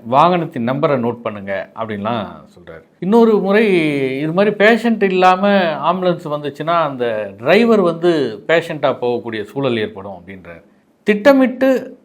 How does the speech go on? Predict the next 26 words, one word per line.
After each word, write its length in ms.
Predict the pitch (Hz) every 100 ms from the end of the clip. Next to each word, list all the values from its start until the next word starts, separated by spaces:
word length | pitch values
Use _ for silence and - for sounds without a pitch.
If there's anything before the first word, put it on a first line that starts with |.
| _
தன்னுடைய 600 | - 175 180 175 170 160
பிரச்சார 500 | - 175 175 214 208
கூட்டங்கள் 500 | 208 180 180 160 151 143 127
மத்தியில் 540 | 139 143 143 165 160 -
ஆம்புலன்ஸை, 720 | 127 165 165 160 143 - 143 151 - - _ _ _ _
அஹ், 580 | - 120 117 113 107 -
அரசாங்கம் 520 | 131 160 - 170 156
இப்படி 240 | 131 123 120
இயக்குகிறது, 840 | 147 143 139 123 113 117 113 -
இது 140 | 123
மாதிரியான 460 | 135 139 139 135 131
ஒரு, 420 | 113 104 101 98 _ _ _ 107
அஹ், 180 | 104 104
பாதிப்பை 460 | 113 165 190 185 151
உண்டாக்குகிறது 920 | 127 131 127 123 110 107 101 107 -
அப்படின்னு 560 | 117 123 131 131 101 92
குற்றச்சாட்டு 480 | 139 139 - 104 98
வைக்கிறாரு 500 | 95 92 90 90 71 _ -
எடப்பாடி 360 | 107 - 95 -
பழனிசாமி. 420 | 87 - 85 87 _ _ _ _
அந்த 280 | 151 170 202
மாதிரி 240 | 226 240
திட்டமிட்டு 500 | 196 - 208 196 202
அரசாங்கம் 500 | 156 175 196 180 160
அப்படி 480 | 135 131 117 95 92
செய்கிறதா? 480 | 135 127 110 92 104